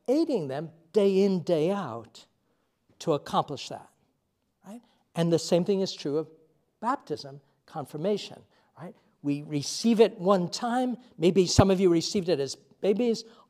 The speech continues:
Others will be receiving it at Easter Vigil, right? It happens in a very, you know, in a few seconds. You get water poured on you, and you hear some words from the minister, "I baptize you in the name of the Father, Son, and the Holy Spirit."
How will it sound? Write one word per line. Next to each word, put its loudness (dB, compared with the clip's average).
Others 4
will 10
be 4
receiving 0
it -2
at -12
Easter -6
Vigil, 0
right? 4
It 6
happens 2
in -4
a 0
very, 2
you -8
know, -12
in -8
a -8
few -6
seconds. 0
You -10
get 0
water 12
poured 2
on -2
you, -10
and -2
you 0
hear 0
some -4
words 0
from -8
the -6
minister, -2
"I -2
baptize -4
you -4
in -6
the -6
name -8
of -10
the -12
Father, -8
Son, -2
and -4
the 0
Holy -6
Spirit." -14